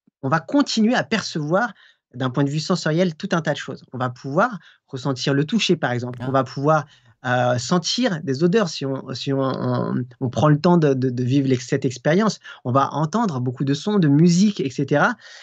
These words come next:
Speaker 1: Donc, d'un point de vue sensoriel, on va continuer à percevoir tout ça. Mais, euh, de savoir si,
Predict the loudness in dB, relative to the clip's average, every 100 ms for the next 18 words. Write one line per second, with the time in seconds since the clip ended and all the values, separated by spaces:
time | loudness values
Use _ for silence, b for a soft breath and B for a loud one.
0 | B B -2 0 2 2 2 2 0 0
1 | -4 0 0 2 0 0 -2 -2 -2 -2
2 | -4 -6 -6 -6 -8 -16 -18 _ _ _
3 | _ _ _ _ _ 2 4 4 0 0
4 | 2 4 2 0 -2 -2 -2 0 0 0
5 | -4 -6 -4 -4